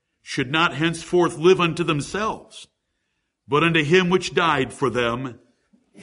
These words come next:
and rose again. Wherefore, henceforth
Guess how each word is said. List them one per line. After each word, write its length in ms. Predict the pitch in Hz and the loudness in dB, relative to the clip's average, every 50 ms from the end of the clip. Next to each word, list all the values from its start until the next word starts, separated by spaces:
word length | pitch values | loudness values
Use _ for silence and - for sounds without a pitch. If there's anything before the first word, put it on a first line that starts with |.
| - - | -12 -6
and 180 | 143 135 135 139 | -4 -2 2 4
rose 240 | 151 156 151 - | 4 4 4 2
again. 540 | 147 127 127 143 135 123 101 87 85 78 - _ _ _ _ _ _ _ _ _ _ _ _ _ _ _ _ _ _ _ _ _ _ _ _ _ _ _ _ _ _ _ _ _ _ - | -2 -2 0 0 0 0 -2 -6 -10 -14 -18 _ _ _ _ _ _ _ _ _ _ _ _ _ _ _ _ _ _ _ _ _ _ _ _ _ _ _ _ _ _ _ _ _ _ 0
Wherefore, 640 | - 165 170 180 175 - - 175 151 143 143 139 131 | 2 4 6 4 4 4 2 2 4 4 2 2 2
henceforth 680 | 135 165 170 165 165 - - 156 147 143 143 143 - | 0 0 0 -2 -4 -4 0 2 4 4 2 2 -2